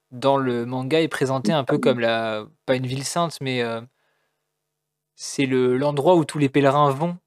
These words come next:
pour, parce qu'ils sont attirés vers l'Abysse. Donc, je trouve que ça correspond, ça correspond quand même pas mal,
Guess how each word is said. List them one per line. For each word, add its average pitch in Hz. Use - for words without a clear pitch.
pour, 127
parce 139
qu'ils 143
sont -
attirés 147
vers 135
l'Abysse. 131
Donc, 131
je -
trouve 170
que 160
ça 143
correspond, 131
ça 139
correspond 147
quand 156
même 135
pas 135
mal, 143